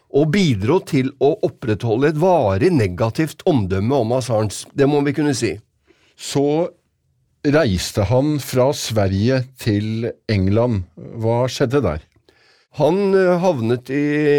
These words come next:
Speaker 1: i, i London, og, eh, der opplevde han jo at, eh, svenske myndigheter begjærte han utlevert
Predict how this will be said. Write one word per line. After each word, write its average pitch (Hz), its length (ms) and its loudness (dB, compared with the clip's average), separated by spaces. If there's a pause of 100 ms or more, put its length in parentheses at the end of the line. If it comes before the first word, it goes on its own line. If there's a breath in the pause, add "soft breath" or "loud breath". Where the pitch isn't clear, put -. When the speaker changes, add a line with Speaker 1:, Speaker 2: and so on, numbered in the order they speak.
(440)
Speaker 1:
i, 135 100 2 (1040)
i - 60 0
London, 135 560 0
og, 156 640 2
eh, 151 580 0 (680 soft breath)
der 160 460 2 (460)
opplevde 131 480 0
han 139 220 0
jo 180 260 2
at, - 400 -4
eh, 151 400 2
svenske 139 560 -2
myndigheter 120 960 0
begjærte 131 640 0
han 135 460 0
utlevert 135 800 -4